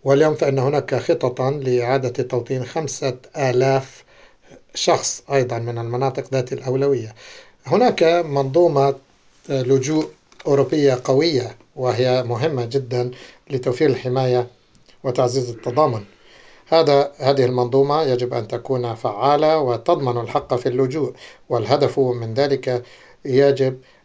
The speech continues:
أن ي-، يت-، يركز على،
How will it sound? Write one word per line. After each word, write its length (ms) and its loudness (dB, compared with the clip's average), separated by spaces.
أن 400 0
ي-، 340 -2
يت-، 640 -2
يركز 480 2
على، 440 -2